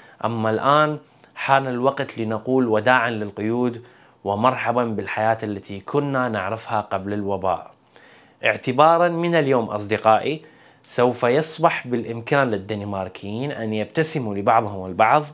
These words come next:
بدون كمامات بكل الأماكن المفتوحة والمغلقة. تم إلغاء شرط الكمامة من كل مكان، وأصبحت شيء اختياري وليس قانوني.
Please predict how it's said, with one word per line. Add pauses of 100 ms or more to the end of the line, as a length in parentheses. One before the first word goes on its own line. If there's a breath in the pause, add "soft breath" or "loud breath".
(760 soft breath)
بدون
كمامات
بكل
الأماكن
المفتوحة
والمغلقة. (120)
تم
إلغاء
شرط
الكمامة
من
كل
مكان، (500 loud breath)
وأصبحت
شيء (400 soft breath)
اختياري
وليس
قانوني.